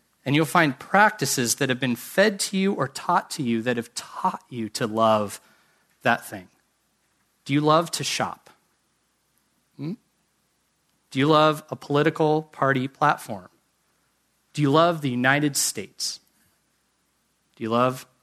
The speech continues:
sports or a particular team? Do you love education? Do you love health? Do you love wellness?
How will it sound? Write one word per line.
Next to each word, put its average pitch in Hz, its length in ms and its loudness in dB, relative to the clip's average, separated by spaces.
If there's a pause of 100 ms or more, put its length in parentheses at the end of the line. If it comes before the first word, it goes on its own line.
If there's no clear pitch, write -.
(160)
sports - 800 -2 (240)
or 120 80 -2
a 117 60 0
particular 147 580 -2
team? 143 560 -4 (800)
Do 139 80 -2
you 139 40 2
love 143 220 2
education? 147 880 -4 (560)
Do 131 80 -8
you 123 60 0
love 143 180 2
health? - 600 0 (180)
Do - 80 -12
you 131 80 -4
love 127 200 0
wellness? 151 640 0